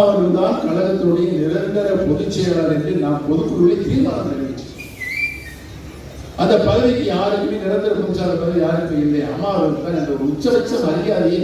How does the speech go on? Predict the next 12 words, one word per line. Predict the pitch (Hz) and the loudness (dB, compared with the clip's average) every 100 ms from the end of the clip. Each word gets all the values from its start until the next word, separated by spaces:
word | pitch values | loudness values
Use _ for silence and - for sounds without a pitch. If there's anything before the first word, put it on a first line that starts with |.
| - | -2
நாம் | 127 139 | -4 -6
பொதுக்குழு | 160 175 147 | -6 -4 -4
மூலமாக | 131 123 123 160 - - - - - - - - - - | -4 -6 -6 -6 -8 -10 -14 -16 -18 -18 -18 -18 -16 -2
அம்மா | - 262 | 4 6
அவர்களுக்கு | 240 196 190 | 6 2 0
தான். | 175 151 147 | 0 2 2
ஏனென்று | 208 226 - 175 | 2 0 -2 -2
சொன்னால் | 165 185 208 | -2 0 0
முப்பது | 156 - 220 202 | 0 0 0 2
ஆண்டு | 185 165 | 0 0
காலம் | 165 - - | 0 -2 -2
கழகத்தினுடைய | 160 175 170 160 | -2 -2 -2 -2